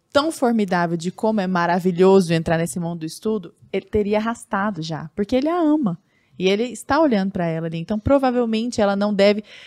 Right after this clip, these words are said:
ter trazido ele desse jeito, né? Não tá? E eu tô pensando na pessoa que, às vezes, se, se dá conta disso e ela, eu fico com medo de ser um lampejo, assim, sabe? Um negócio que passa, "Ah, é verdade, poxa." E aí ela olha pro lado, não tem referência, ela não tem onde se apoiar,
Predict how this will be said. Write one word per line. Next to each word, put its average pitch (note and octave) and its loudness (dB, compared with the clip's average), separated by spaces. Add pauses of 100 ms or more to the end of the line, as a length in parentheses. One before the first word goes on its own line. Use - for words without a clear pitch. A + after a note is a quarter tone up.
(120)
ter G#3+ 2
trazido A3+ -2
ele E3+ -4
desse E3 -6
jeito, D#3 -6
né? E3 -6
Não E3 -10
tá? F#3+ -6 (480)
E C#4 4
eu F4+ 6
tô F4+ 2
pensando D#4+ 2
na C4+ 2
pessoa A#3+ 4
que, B3 -2
às A3 2
vezes, A#3 0
se, A#3+ -8 (160)
se - 0
dá G#3+ -2
conta A3 -4
disso G#3+ -4 (180)
e C#4 0
ela, F4 2 (560)
eu A#3+ 4
fico E4 2
com E4 2
medo D4+ 2
de - -10
ser - -2
um D4+ 4
lampejo, D#4 0
assim, A3+ -6
sabe? A#3+ -6
Um G#3+ -4
negócio A3 -4
que C4 -6
passa, C4+ -6
"Ah, D4+ -8
é C4+ -8
verdade, C4+ -6
poxa." A#3+ -4
E A#3+ -4
aí A#3 -4
ela C4+ -6
olha C4 -6
pro B3+ -10
lado, A#3 -8
não A3+ -6
tem A3+ -6
referência, A#3 -6
ela G3 -8
não G#3 -12
tem G#3+ -10
onde G#3 -8
se - -8
apoiar, G3+ -4